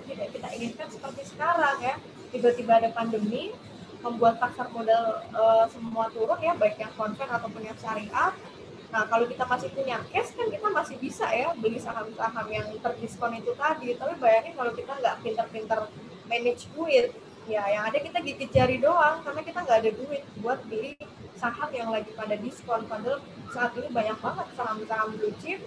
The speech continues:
bagus, yang syariah dan masih, masih terdiskon secara harga. Nah, itulah kurang lebih ya, eh, sharing-sharing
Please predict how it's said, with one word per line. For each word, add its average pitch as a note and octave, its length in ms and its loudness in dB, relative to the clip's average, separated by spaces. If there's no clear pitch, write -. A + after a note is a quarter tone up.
bagus, D#4 560 2
yang A#3 160 -6
syariah G#3+ 560 -4
dan A#3+ 240 -6
masih, C4 340 -8
masih A#3 320 -6
terdiskon A#3 640 -4
secara A3+ 560 -4
harga. G3 640 0
Nah, G3+ 320 -6
itulah D#4 400 8
kurang C#4 320 6
lebih D#4+ 400 2
ya, D#4+ 240 8
eh, A3 800 4
sharing-sharing A3 880 0